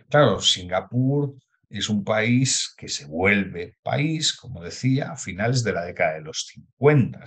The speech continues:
¿no? Eh, la independencia total es resultado de,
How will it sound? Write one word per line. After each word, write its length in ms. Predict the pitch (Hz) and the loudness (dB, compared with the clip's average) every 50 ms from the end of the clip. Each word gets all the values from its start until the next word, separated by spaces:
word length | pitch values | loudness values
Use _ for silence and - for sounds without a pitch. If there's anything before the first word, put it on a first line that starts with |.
| - - | -12 -12
¿no? 180 | - - - - - - - - - _ _ _ _ | -12 -12 -14 -16 -20 -20 -20 -20 -20 _ _ _ _
Eh, 760 | - - - - - - - - - - - - - - - - _ _ _ - - - _ - - | -12 -12 -12 -12 -14 -16 -16 -18 -18 -18 -18 -18 -20 -20 -20 -20 _ _ _ -20 -20 -20 _ -18 -14
la 140 | 87 90 90 | -12 -10 -10
independencia 680 | 87 80 - - - 85 98 110 117 110 110 110 95 | -10 -10 -10 -10 -8 -4 -2 0 2 2 2 2 0
total 760 | - 90 90 - 107 110 120 127 131 139 139 131 120 110 101 | 0 -2 -2 0 0 2 2 0 -2 -4 -6 -8 -8 -6 -6
es 180 | 98 95 - - | -6 -6 -6 -8
resultado 920 | 90 87 - - 82 80 - - 90 95 92 87 90 90 87 85 85 82 | -8 -8 -8 -8 -10 -4 2 4 6 6 6 4 0 -6 -6 -8 -10 -12
de, 720 | 78 78 78 78 76 76 76 73 73 73 73 73 73 71 | -10 -10 -10 -8 -8 -10 -10 -12 -12 -14 -14 -16 -18 -20